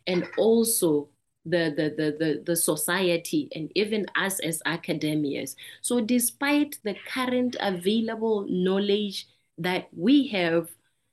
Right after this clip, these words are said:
uh, there's still environment impacts of oil and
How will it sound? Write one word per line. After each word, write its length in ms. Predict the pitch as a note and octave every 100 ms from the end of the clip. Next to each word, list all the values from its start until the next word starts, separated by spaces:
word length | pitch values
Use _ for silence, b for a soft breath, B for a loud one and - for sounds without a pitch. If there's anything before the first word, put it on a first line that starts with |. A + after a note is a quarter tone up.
| _ _
uh, 120 | F#3+ F3
there's 300 | G#3+ A3 A3+
still 460 | - C4 C4 B3 -
environment 840 | G3+ F3+ F#3 G3 G3 G3 G3 F#3+ -
impacts 520 | F#3 F#3+ F#3+ G3 F3
of 180 | E3 D#3 -
oil 300 | F3 F3+ F3 -
and 200 | D#3+ D3